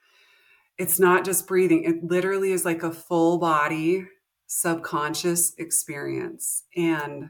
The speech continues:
it sounds very, whatever you want to say, woo, woo, woo, whatever. But it is the body's natural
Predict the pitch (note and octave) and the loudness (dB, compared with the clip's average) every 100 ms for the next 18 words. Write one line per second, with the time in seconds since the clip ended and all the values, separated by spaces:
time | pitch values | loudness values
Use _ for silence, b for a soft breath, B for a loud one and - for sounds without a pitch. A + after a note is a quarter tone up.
0 | _ _ _ _ - E3 E3 - D#3 E3 | _ _ _ _ -10 -8 -6 -4 -2 0
1 | E3+ E3+ D#3+ D3+ D3+ - - _ D3 C#3+ | 0 0 0 -2 -8 -10 -12 _ -10 -8
2 | D3 C#3+ C#3 C#3 C3+ C#3+ D#3 D3+ D3+ C#3 | -8 -6 -6 -6 -8 -8 -10 -10 -12 -12
3 | D3 - D3 D3+ D3 C3+ - b b b | -14 -10 -6 -4 -4 -6 -10 b b b
4 | b G#3+ G#3 G3+ G#3 F3 F3+ E3 E3 E3 | b 2 4 6 4 2 -2 2 2 4
5 | E3+ E3 - D#3 D#3+ D#3+ D3 D3+ - F#3+ | 2 0 -10 -8 -4 -2 -2 -4 -6 -8
6 | G#3+ B3+ | -8 -10